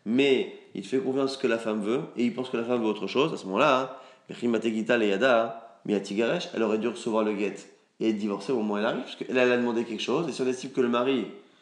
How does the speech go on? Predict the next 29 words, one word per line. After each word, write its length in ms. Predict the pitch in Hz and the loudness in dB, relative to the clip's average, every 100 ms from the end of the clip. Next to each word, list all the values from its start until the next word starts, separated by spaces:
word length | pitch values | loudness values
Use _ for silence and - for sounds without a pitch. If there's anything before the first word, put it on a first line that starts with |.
| _ - | _ -6
lui 220 | 110 127 | 0 0
fait 180 | 127 147 | 0 -2
confiance 500 | 143 127 139 127 113 | -2 0 2 2 0
et 60 | |
pense 240 | 110 143 139 | -2 -2 -4
que 80 | 123 | -6
c'est 120 | 113 | -6
ça 460 | - 135 117 - - - - | 0 2 2 -4 -14 -20 -6
qu'elle 160 | - 117 | -2 0
dit 240 | 127 117 | 0 0
et 60 | 104 | -2
qu'il 140 | 113 | -6
ne 40 | 110 | -6
fait 100 | 101 | -2
pas 120 | 131 | -2
confiance 420 | 131 - 123 117 | -2 -2 -2 -2
au 40 | |
messager 340 | 107 107 107 110 | -4 -4 -4 -4
qu'il 140 | 101 | -4
a 60 | 98 | -4
en 40 | |
face, 340 | - 123 160 - - - _ - | 2 2 2 -4 -16 -20 _ -6
ça 60 | |
devrait 180 | 98 95 | -2 0
marcher. 300 | 107 113 151 - - _ _ - - _ - _ - | 0 0 -4 -6 -16 _ _ -20 -20 _ -20 _ -20
Alors 120 | - | -8
ça 80 | 156 | -6
c'est 140 | 160 | 2
la, 440 | 143 135 135 - | 6 6 6 0